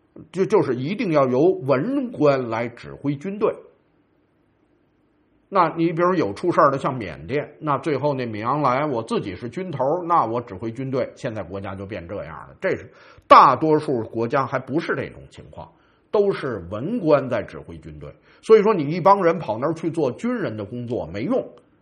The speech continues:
因为他们听文官的，你，他们自己没，没，没主意，他听邓小平的，邓小平是穿中山装的，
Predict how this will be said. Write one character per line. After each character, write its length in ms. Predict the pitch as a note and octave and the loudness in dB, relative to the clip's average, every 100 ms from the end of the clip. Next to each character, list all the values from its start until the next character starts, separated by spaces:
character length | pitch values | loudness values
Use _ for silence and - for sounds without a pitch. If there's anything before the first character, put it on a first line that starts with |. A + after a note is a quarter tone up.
| _ | _
因 140 | F#3 G#3 | -2 -2
为 80 | |
他 100 | G3 | -2
们 140 | F#3+ C#3 | -4 -6
听 260 | - F#3+ | -6 -6
文 240 | D#3+ A2 G#3 | -4 -6 -4
官 320 | D3 G2+ D#2 | -4 -4 -6
的， 100 | D2+ G2+ | -12 -12
你， 80 | |
他 200 | D3 - | -8 -4
们 140 | G#3 F3 | -4 -4
自 160 | - F3 | -6 -8
己 180 | - C#2 | -8 -14
没， 460 | C#2+ E2 E2+ F2+ | -16 -16 -14 -14
没， 180 | E2+ F#2+ | -14 -14
没 180 | F#2 C#3+ | -10 -10
主 240 | - D2+ | -10 -14
意， 140 | E2+ - _ _ _ _ | -16 -20 _ _ _ _
他 100 | - | -8
听 220 | F3+ A3+ | -6 -4
邓 160 | G#3 C3+ | -2 -2
小 120 | D2 | -4
平 280 | D#2+ D2 C#3+ | -14 -10 -2
的， 120 | E3 - | -2 -2
邓 100 | C3+ | -8
小 140 | F#2 | -8
平 180 | G2+ D#3+ | -6 -6
是 80 | C3 | -6
穿 260 | - F3 | -6 -6
中 200 | G3 G3 | -6 -4
山 240 | G#3+ G#3+ D3 | 2 2 2
装 260 | G2 E2+ | -6 -8
的， 100 | D2+ | -16